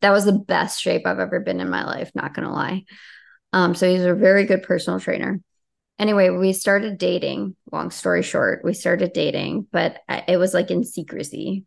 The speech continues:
Nobody knew, of course. And, um, but then we just weren't, like, we weren't going out as much, and we weren't really getting to know each other to that level of, like, commitment. So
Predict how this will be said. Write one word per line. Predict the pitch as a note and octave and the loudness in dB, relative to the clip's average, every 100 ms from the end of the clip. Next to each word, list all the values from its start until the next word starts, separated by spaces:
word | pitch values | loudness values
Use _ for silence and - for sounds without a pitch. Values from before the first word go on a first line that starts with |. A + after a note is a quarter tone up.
| _ - | _ -6
Nobody | F#3+ E3+ E3+ E3+ | -2 -2 -2 -2
knew, | E3 - | -4 -6
of | F3 - _ | -10 -12 _
course. | - D#3 G3 - - - - - _ - | -4 -2 -4 -10 -18 -20 -20 -20 _ 0
And, | G3 F#3 F#3 F#3+ - F#3+ | 2 4 4 2 2 4
um, | F3+ F3 F3 F3 - _ _ _ _ _ _ _ _ _ _ - | 6 6 4 0 -4 _ _ _ _ _ _ _ _ _ _ -2
but | G3 | -2
then | G#3 A3+ A3+ F#3+ F#3+ F#3+ - | 2 2 4 2 2 0 -2
we | F#3+ F#3 | -2 0
just | G#3+ - | -4 -6
weren't, | F#3+ F3 F#3 F3+ F3+ | -8 -2 0 -2 -4
like, | F3 F3 F3 - _ _ - | -2 -2 -2 -8 _ _ -14
we | F#3+ G3+ G#3+ G#3 _ _ | -6 -2 -2 -4 _ _
weren't | - G3+ A3+ | 0 2 0
going | - G3 F#3+ F3+ - | 0 0 0 -4 -2
out | E3+ F#3+ F3 | 0 2 0
as | E3+ | -4
much, | - G2+ D3+ - | -8 -8 -8 -8
and | E3 F3 | -4 -2
we | F3 | -2
weren't | F3+ F#3 E3 | -2 -4 -4
really | E3 E3 | -4 -2
getting | E3 D#3+ E3+ F3 | -4 -4 -4 -4
to | F3+ | -2
know | E3+ E3 D#3+ | 0 2 0
each | F3 F#3 | 0 0
other | F3+ F3+ | 0 2
to | E3+ F#3 | 0 -2
that | D#3 - - | 0 -2 -2
level | D3+ D#3 E3+ F#3 G3 _ - | -6 -4 -4 -4 -6 _ -4
of, | E3+ F3+ | -4 -2
like, | D#3 D3 - - - | -2 -2 -6 -16 -8
commitment. | E3+ D#3+ B2+ - G#3 A3 - _ - _ _ | -4 -2 -2 -2 -2 -2 -6 _ -20 _ _
So | - G3 F3+ F3 E3+ F3 - - | -2 4 6 8 8 6 2 -4